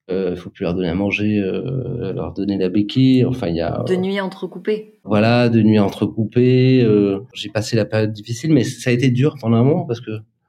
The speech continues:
Speaker 1: bah, euh, puis en plus, faut que moi je tienne quand, quand maman elle est pas là, que je montre pas que je peux être parfois stressé parce que forcément, bah, je, je, je l'ai été,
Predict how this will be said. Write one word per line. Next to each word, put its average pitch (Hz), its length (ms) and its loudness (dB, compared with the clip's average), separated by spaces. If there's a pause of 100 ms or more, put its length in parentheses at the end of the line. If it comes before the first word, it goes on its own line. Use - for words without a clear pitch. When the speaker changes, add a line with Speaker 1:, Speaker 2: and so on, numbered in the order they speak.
(420)
Speaker 1:
bah, 107 240 -2
euh, 85 460 -2
puis - 100 -10
en 85 80 -4
plus, - 460 -10
faut - 100 -20
que - 220 -14
moi 85 340 -8
je - 140 -8
tienne 101 260 -6
quand, 87 480 -6
quand - 160 -14
maman 95 380 -4
elle 95 60 -4
est - 40 -6
pas 101 200 -4
là, 127 380 2 (460)
que 113 80 0
je 87 100 0
montre 95 320 0
pas 104 240 0
que 90 180 -10
je 85 100 -12
peux 92 100 -6
être 90 120 -6
parfois 98 260 -6
stressé 143 360 -2
parce - 160 -8
que - 120 -20
forcément, - 460 -6
bah, 92 180 -4 (100)
je, - 140 -20 (100)
je, - 220 -16
je - 140 -14
l'ai 92 100 -10
été, 123 280 -4